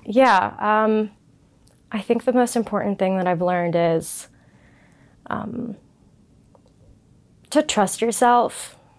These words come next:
and my gut. Uh, it's really never let me down. And thankfully, I've never been in dangerous situations within this industry. And I think that comes from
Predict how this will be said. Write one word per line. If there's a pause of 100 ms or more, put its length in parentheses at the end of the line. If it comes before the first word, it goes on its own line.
(240)
and
my
gut. (760)
Uh,
it's
really
never
let
me
down. (380)
And
thankfully,
I've
never
been
in (760)
dangerous
situations
within
this
industry.
And
I
think
that
comes
from